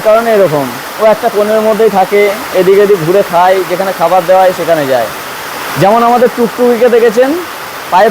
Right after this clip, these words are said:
প্রবলেম আছে, ও উড়ে বসতে পারে না, তো এটা হচ্ছে চোখে দেখতে পায় না, উঠতে পারে, তো এটাকেও নিচে ছেড়ে দেবো।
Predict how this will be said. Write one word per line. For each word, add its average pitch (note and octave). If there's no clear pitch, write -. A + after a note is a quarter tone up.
প্রবলেম A3+
আছে, A3+
ও -
উড়ে G#3+
বসতে G#3+
পারে A3
না, A3
তো A3
এটা G#3+
হচ্ছে A3
চোখে F#3+
দেখতে E3+
পায় C#3+
না, C3
উঠতে F3
পারে, F3+
তো F#3+
এটাকেও G3+
নিচে G3+
ছেড়ে E3
দেবো। A#2+